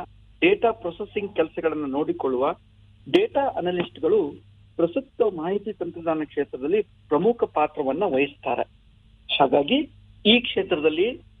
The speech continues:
ಪರಿಣತಿ ಪಡೆದವರಿಗೆ ಉತ್ತಮ ಬೇಡಿಕೆ ಈ ವರ್ಷವೂ ಕೂಡ ಇರಬಹುದು. ಮುಂದಿಂದು DevOps engineer ಅಂತ. ಸಾಫ್ಟ್‌ವೇರ್ ಅಭಿವೃದ್ಧಿ ಮತ್ತು ಬಿಸಿನೆಸ್ ಸಾಮರ್ಥ್ಯವು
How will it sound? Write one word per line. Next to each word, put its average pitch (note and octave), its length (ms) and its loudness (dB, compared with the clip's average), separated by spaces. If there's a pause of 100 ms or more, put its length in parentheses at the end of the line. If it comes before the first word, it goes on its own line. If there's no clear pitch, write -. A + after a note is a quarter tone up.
ಪರಿಣತಿ G#3 400 0
ಪಡೆದವರಿಗೆ D3 680 -4 (600)
ಉತ್ತಮ F#3+ 400 0
ಬೇಡಿಕೆ D3+ 680 -2 (200)
ಈ F3 100 4
ವರ್ಷವೂ E3 440 2
ಕೂಡ F3 240 -2 (640)
ಇರಬಹುದು. E3 480 -2 (840)
ಮುಂದಿಂದು E3 440 0 (960)
DevOps G#3+ 680 2
engineer C#3+ 500 -2
ಅಂತ. A2+ 260 -12 (800)
ಸಾಫ್ಟ್‌ವೇರ್ A#3 460 2
ಅಭಿವೃದ್ಧಿ F#3+ 540 -2
ಮತ್ತು G3 300 -6
ಬಿಸಿನೆಸ್ F#3 540 -4
ಸಾಮರ್ಥ್ಯವು E3+ 840 -2